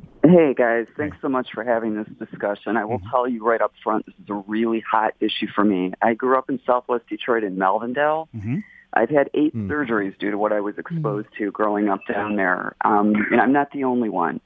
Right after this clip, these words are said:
Speaker 1: Most of the people that I graduated from high school with, particularly the females, had, uh,
Speaker 4: Mm.
Speaker 1: issues with their reproductive system ranging from various cancers to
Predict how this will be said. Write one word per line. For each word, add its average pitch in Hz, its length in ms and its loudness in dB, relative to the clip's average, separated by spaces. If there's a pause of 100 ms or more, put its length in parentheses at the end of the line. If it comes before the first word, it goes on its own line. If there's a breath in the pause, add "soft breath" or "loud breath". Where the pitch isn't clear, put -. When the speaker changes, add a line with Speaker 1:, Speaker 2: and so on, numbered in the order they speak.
(360 loud breath)
Speaker 1:
Most 135 240 2
of 180 60 -12
the 185 60 -12
people 139 320 -12
that 110 120 -2
I 104 80 2
graduated 107 560 0
from 101 160 -8
high 107 300 -6
school 123 220 0
with, 123 240 0
particularly 107 580 -2
the 95 100 -2 (140)
females, 107 580 2
had, 107 320 0
uh, - 120 2
Speaker 4:
Mm. - 140 -2
Speaker 1:
issues 113 260 -4
with 113 100 -2
their 104 100 2
reproductive 104 600 -2 (100)
system 101 340 -2
ranging 101 400 0
from 95 340 0
various 101 420 0 (160)
cancers 113 600 0 (140)
to 95 260 0